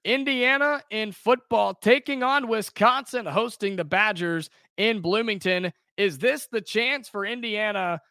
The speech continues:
to get a big win and turn the season around? We'll talk about that here in just a minute. Today's episode is brought to you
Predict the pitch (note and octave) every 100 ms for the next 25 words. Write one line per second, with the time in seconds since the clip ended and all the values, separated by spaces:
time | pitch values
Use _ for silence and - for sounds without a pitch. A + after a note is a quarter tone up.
0 | _ F3+ C#3 A#2+ B3+ B3+ E3 G#3+ A#3 F#3
1 | G3+ A3 A3+ F3+ E3+ - G3+ A#3+ B3+ G#3+
2 | - A3 G#3 F#3+ E3+ D#3+ D3+ D3 C#3+ _
3 | - D#3 E3 F#3 E3+ E3 D#3+ D3+ D#3 D3
4 | - _ _ D#3 D#3+ D3+ C3+ _ _ -
5 | F3 E3 C#3 E3+ - D#3+ E3 D#3+ E3+ F#3
6 | F#3+ F#3 G3 F#3 - G3 E3+ B2+ - _
7 | _ - F3+ F3+ C3+ F3 G3 G3 F#3+ F#3+
8 | A3 C4